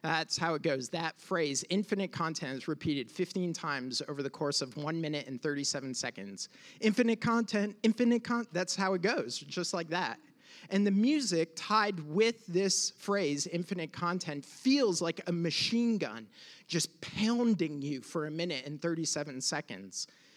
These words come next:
And I'm, as I'm listening, you're, you're getting tired. You're exhausted from just hearing this. Your soul feels anxious as they are pounding you with this phrase,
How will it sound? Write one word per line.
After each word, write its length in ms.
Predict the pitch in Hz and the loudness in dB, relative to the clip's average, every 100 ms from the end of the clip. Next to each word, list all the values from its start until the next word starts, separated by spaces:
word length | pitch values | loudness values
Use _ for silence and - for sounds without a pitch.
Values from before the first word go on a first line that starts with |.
| - - - _ | -20 -20 -20 _
And 100 | 151 | -2
I'm, 340 | 170 175 185 180 | 0 0 -2 -2
as 140 | 170 170 | -2 -2
I'm 160 | 156 | 0
listening, 380 | 175 214 196 160 | 0 0 -2 -2
you're, 240 | 165 156 156 - | -2 -2 -6 -8
you're 160 | 170 170 | -4 0
getting 320 | 196 220 151 | 2 0 -2
tired. 640 | - - - 226 139 98 131 | -6 -10 -4 -2 -2 -8 -2
You're 200 | 175 165 | -2 -2
exhausted 840 | 170 139 139 175 233 - - 135 | -4 -4 -4 0 0 0 -4 -6
from 220 | - 156 | -4 -2
just 340 | 151 156 - - | 0 0 2 0
hearing 640 | - - 240 208 139 120 | -4 -4 0 0 0 -4
this. 340 | 117 120 - | -4 -2 -2
Your 240 | 170 165 156 - - - - | 0 -2 -4 -8 -20 -20 -6
soul 380 | - 226 247 170 | 0 6 6 4
feels 360 | - 180 170 175 185 | 0 0 0 -2 -2
anxious 720 | 226 269 - - 131 - - | -2 -2 -4 -2 0 2 2
as 220 | 180 185 156 | 0 -2 2
they 180 | 175 | 2
are 100 | 180 | 2
pounding 680 | 165 - 165 220 254 196 151 | 2 2 4 2 4 2 2
you 160 | 139 143 | -2 0
with 200 | 156 156 | -2 0
this 160 | 170 | -2
phrase, 380 | - 196 160 127 | 0 0 0 -2